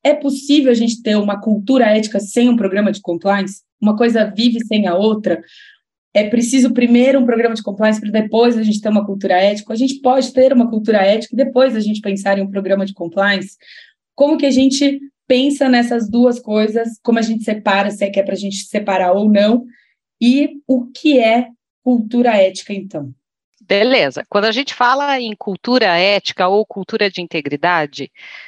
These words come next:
Speaker 2: a gente tá falando de uma coisa que não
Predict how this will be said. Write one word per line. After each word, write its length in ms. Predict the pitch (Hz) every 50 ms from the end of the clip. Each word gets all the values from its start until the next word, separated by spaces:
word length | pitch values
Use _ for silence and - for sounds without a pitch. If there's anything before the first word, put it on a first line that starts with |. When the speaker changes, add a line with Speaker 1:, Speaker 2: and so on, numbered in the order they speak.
| - _ -
Speaker 2:
a 100 | - 165
gente 240 | 160 214 208 -
tá 140 | - 220 208
falando 380 | - - 220 220 226 240 240 240
de 60 | 208
uma 140 | 196 180 170
coisa 280 | - - 202 196 214
que 120 | - - 247
não 600 | 226 226 226 226 240 247 262 285 320 403 403